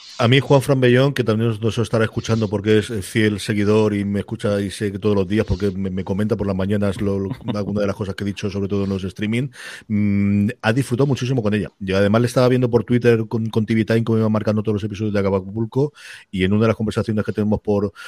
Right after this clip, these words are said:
por mensaje me dijo, "Es que está muy divertida, ¿verdad? Que vale mucho, mucho, mucho la pena." Y es una de las que tenemos,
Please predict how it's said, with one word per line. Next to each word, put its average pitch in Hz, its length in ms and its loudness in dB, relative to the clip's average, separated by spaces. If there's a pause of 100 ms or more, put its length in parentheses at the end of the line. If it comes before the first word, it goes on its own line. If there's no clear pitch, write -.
(200)
por 110 120 2
mensaje 104 400 0
me 104 120 2
dijo, 90 160 -2
"Es - 60 -6
que - 60 -6
está 123 160 -6
muy 143 200 0
divertida, 117 360 0
¿verdad? 95 240 0
Que 131 120 -4
vale 120 180 0
mucho, 120 380 -2
mucho, 117 420 -2 (300)
mucho 120 280 -2
la 110 120 4
pena." 85 340 -2
Y 104 160 0
es 110 140 -2
una 127 100 2
de 123 40 4
las 120 100 2
que 117 120 -2
tenemos, 117 500 0